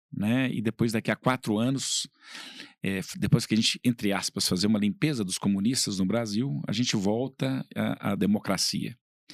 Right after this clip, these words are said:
Essa era a postura, por exemplo, do Castelo Branco, né?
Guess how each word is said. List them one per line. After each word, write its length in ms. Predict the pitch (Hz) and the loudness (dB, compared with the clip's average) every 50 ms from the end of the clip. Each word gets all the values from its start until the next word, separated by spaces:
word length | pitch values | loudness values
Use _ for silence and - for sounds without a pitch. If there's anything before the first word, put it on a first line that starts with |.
| - - - - - - - - - | -18 -16 -16 -16 -16 -18 -12 -4 0
Essa 360 | - 117 135 143 - - 180 | 2 2 4 4 4 4 4
era 180 | 165 160 165 165 | 4 4 2 0
a 40 | |
postura, 500 | - - 165 143 - - - 143 160 170 | 0 2 2 2 2 2 2 2 2 2
por 140 | - - 117 | 2 2 2
exemplo, 220 | 110 98 120 127 95 | 4 4 2 0 0
do 80 | - | 2
Castelo 340 | - 135 123 - - 147 147 | 0 2 2 2 2 0 2
Branco, 440 | 123 104 95 90 - - - - - _ _ _ _ _ _ _ _ _ _ _ _ - | 2 0 0 0 -2 -8 -16 -16 -16 _ _ _ _ _ _ _ _ _ _ _ _ -2
né? 340 | - 85 107 120 135 147 | 0 2 2 2 2 0